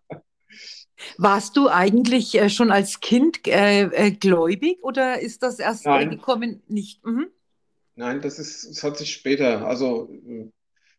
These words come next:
Speaker 2: Jesus ist mir später über die Füße gelaufen irgendwann. Also da war ich so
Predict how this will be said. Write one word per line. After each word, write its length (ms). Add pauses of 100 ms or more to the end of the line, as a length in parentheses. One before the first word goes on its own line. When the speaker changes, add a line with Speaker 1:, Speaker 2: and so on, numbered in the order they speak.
(140)
Speaker 2:
Jesus 260
ist 180
mir 260
später 460
über 140
die 100
Füße 280
gelaufen 440
irgendwann. 460 (880)
Also 180
da 160
war 140
ich 60
so 500